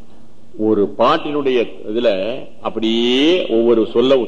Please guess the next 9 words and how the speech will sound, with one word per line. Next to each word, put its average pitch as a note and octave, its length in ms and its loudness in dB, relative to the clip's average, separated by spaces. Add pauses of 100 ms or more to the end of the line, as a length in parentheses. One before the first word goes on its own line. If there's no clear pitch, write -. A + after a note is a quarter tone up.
தொடர் B2+ 260 4
மட்டும் A#2 220 -2
கொடுக்கிறது. F#2+ 400 -6 (1400)
ஆனா C3+ 120 4 (180)
இருபது C3+ 220 6
நிமிஷத்துக்கு B2+ 340 0
மேல B2 120 4
கொடுக்க A2 200 2
கூடாது G2 180 2